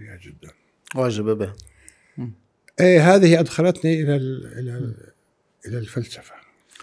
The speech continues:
Speaker 2: والمن-، المناخ العام كان يشجع على
Speaker 1: آه،
Speaker 2: ذلك.
Speaker 1: طبعًا، طبعًا.
Speaker 2: كان، كان هناك حرية في ذلك.
Speaker 1: حرية، لا، لا، لا، كان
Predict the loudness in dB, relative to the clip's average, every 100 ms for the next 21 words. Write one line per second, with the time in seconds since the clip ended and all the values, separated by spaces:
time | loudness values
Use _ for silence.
0 | _ _ _ 0 0 2 0 0 0 -2
1 | 0 2 2 2 -2 0 0 -2 -2 0
2 | 0 -2 -4 0 0 -2 -6 -6 -8 -4
3 | -4 -6 -18 _ _ _ -10 -6 -6 -8
4 | -8 -6 -4 -4 0 -2 -2 -8 -4 0
5 | 2 0 -4 -8 -6 0 2 2 0 -4
6 | -8 -8 -14 -16 -18 -16 -16 -14 -16